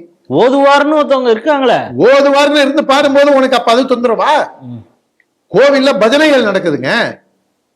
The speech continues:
Speaker 2: நீங்க பெரிய கோவில்ல, இங்க தமிழ்நாட்டுல எனக்கு தெரிஞ்சு சென்னை பட்டணத்துல மட்டும்தான், மெட்ராஸ்ல மட்டும்தான் அந்த மாதிரி இல்ல, பல ஊர்கள்ல பஜனை நடக்குதுங்க. எல்லா சமுதாயத்துக்காரங்களும் இணைந்து பஜனை நடத்துறாங்க.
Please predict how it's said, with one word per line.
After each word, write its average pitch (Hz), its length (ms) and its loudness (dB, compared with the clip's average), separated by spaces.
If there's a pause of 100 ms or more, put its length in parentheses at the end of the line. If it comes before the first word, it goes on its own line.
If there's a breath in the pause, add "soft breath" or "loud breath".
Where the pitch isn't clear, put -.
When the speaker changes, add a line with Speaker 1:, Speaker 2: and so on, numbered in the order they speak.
(120)
Speaker 2:
நீங்க 160 500 -4 (260)
பெரிய 214 400 -2
கோவில்ல, 233 340 0
இங்க 190 240 0
தமிழ்நாட்டுல 208 720 -4
எனக்கு 185 320 -4
தெரிஞ்சு 196 440 0 (400)
சென்னை 190 260 -2
பட்டணத்துல 202 540 -4
மட்டும்தான், 190 440 -4
மெட்ராஸ்ல 202 400 -2
மட்டும்தான் 180 340 -6
அந்த 180 120 -6
மாதிரி 170 160 -2
இல்ல, 120 240 -6 (420)
பல 233 300 0
ஊர்கள்ல 254 520 0
பஜனை 254 320 -2
நடக்குதுங்க. 156 680 -6 (320)
எல்லா 262 380 0
சமுதாயத்துக்காரங்களும் 254 880 0
இணைந்து 233 340 -4
பஜனை 226 320 -2
நடத்துறாங்க. 160 520 -6